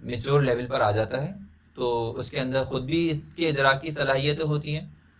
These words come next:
اور وہ اس تعلیم سے گمراہ بھی نہیں ہو پاتا۔ تو اس لیے شریعت بھی ان کو بتاتی ہے۔ قریب البلوغ جب ہو جاتے ہیں، ہمارے یہاں جب درس نظامی کے اندر آتے ہیں تو بالکل ان کی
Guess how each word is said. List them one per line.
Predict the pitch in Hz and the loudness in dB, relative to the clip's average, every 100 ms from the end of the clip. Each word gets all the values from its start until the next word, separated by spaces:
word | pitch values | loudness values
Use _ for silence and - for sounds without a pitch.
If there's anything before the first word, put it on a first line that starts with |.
| _ - | _ 0
اور | 120 117 117 113 | 4 6 6 4
وہ | 110 139 160 | 0 0 2
اس | 175 - - _ - | 2 -2 -12 _ -4
تعلیم | - 131 139 151 | 6 6 6 0
سے | 160 | 0
گمراہ | 120 113 131 | -2 2 2
بھی | 143 | 2
نہیں | 156 160 | 2 0
ہو | 156 | -2
پاتا۔ | 147 147 143 156 - _ _ _ | 2 2 2 -4 -12 _ _ _
تو | 143 | -6
اس | - 151 | -4 -4
لیے | 180 190 - | 0 0 0
شریعت | - 156 143 | -4 0 2
بھی | 147 160 | 2 2
ان | 147 | 2
کو | 156 | 2
بتاتی | 135 135 123 135 | 2 2 2 -2
ہے۔ | 139 147 - - - - - | -4 -8 -12 -20 -20 -20 -4
قریب | 143 147 165 | 2 2 4
البلوغ | 151 151 156 151 | 2 2 0 0
جب | 151 | 0
ہو | 131 | 2
جاتے | 147 147 139 | 4 4 2
ہیں، | 139 139 | -2 -2
ہمارے | 131 127 127 | -2 -2 -2
یہاں | 131 | -4
جب | 127 127 - - | -4 -6 -6 -10
درس | 117 117 | -8 -6
نظامی | 127 120 120 123 | -6 -4 -4 -4
کے | 123 | -4
اندر | 123 | 0
آتے | 117 107 127 | 0 0 -4
ہیں | 117 117 - - - - | -8 -12 -16 -20 -20 -12
تو | 131 | -6
بالکل | 131 147 156 151 | -2 -2 0 0
ان | 139 | 0
کی | 131 139 135 131 | 0 -2 -2 -4